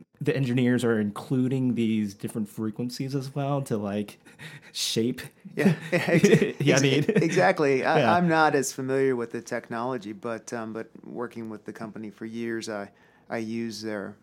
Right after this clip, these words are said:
Speaker 2: their products and have their albums. And, um, yes, essentially they're,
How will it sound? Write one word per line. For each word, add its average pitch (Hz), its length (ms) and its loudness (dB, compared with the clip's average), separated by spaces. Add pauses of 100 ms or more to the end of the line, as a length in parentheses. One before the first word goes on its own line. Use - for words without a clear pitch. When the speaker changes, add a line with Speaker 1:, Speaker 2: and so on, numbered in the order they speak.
Speaker 2:
their 107 120 -8
products 104 460 -6
and 107 80 -12
have 107 180 -12
their 104 140 -8
albums. 101 580 -8
And, 107 420 -10
um, 104 400 -10 (720)
yes, 131 200 -2
essentially 143 520 0
they're, 123 300 -4